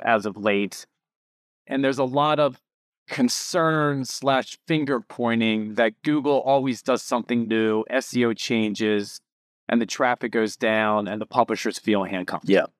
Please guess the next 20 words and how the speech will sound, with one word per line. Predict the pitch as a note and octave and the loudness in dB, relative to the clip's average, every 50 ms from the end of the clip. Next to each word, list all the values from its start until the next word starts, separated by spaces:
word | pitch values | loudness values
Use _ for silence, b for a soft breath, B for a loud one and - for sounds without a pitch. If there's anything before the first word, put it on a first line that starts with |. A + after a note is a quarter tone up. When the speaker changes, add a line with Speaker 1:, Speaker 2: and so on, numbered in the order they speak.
| _ _ _ _ _ _ _ A2+ | _ _ _ _ _ _ _ -2
Speaker 2:
I, | |
isn't | D#3 D#3 A2+ - F3+ F3+ B3 D4 A3+ C3+ | -2 0 0 0 0 0 2 2 2 2
Meta | A2 G#2+ A2+ D3 F3+ F3 | 2 2 2 4 2 2
a | E3 | 2
big | E3+ F3+ F3 | 2 -2 0
part | - D#3+ F3 F#3 | 0 2 2 2
of | F#3 | 0
that, | F#3+ - G#3 | -2 -2 -2
though? | F#3 F#3 F3+ - - | 0 0 0 0 -2
Is | A#2 A#2 | -2 -2
it | A#2+ F#2+ F2 | -2 0 0
really | A#2+ D#3 B2 | 0 0 0
Google, | E2+ - G#2+ A2+ B2 D#3 F3 G3 | 0 0 0 0 0 0 -2 0
or | - C3+ F#2+ | 0 0 0
is | E2 F2 | 2 0
it | F2+ E2+ - - _ _ _ _ _ _ _ | -2 -2 -4 -8 _ _ _ _ _ _ _
Google, | B2+ C3 A#2 A2 A2 G#2 | 0 0 2 4 2 2
Meta, | F#2+ F#2 G2+ G#2 G#2 G2+ F#2 - - | 2 2 0 2 2 2 0 0 0
Twitter, | - A2 G2+ F2+ F#2 F2+ F2+ E2+ | 0 0 2 2 2 0 2 2
everyone? | F#2+ F2 F2+ F2 D2 D2 D2+ - | 0 0 0 -2 -2 -2 -4 -4